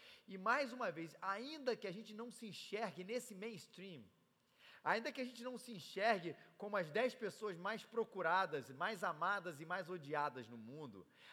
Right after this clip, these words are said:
ainda que a gente ache que esse discurso pode parecer muito longe da nossa vida, porque afinal,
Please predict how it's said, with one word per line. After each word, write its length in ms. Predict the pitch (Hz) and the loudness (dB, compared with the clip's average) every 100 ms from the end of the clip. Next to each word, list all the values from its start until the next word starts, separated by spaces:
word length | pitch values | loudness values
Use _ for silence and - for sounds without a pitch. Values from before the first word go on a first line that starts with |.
| - | -4
ainda 380 | 175 233 311 285 | -2 0 0 2
que 100 | 254 | 2
a 60 | |
gente 240 | 220 240 208 | 0 -4 0
ache 400 | 190 202 - 175 | 2 2 -2 -10
que 160 | 135 220 | -8 -10
esse 160 | - | -8
discurso 460 | 180 170 - 240 - | -10 -12 -10 -12 -8
pode 220 | - 220 | -8 -8
parecer 480 | - 208 196 185 226 | -2 0 0 -2 -6
muito 340 | 269 403 - | -8 -12 -8
longe 380 | 302 277 339 262 | -4 0 2 2
da 100 | 196 | 0
nossa 320 | 180 175 147 | 0 0 -2
vida, 300 | 120 190 165 - - - | -4 -2 -4 -4 -12 -14
porque 200 | - 240 | -2 0
afinal, 480 | 185 170 208 185 | 0 2 4 4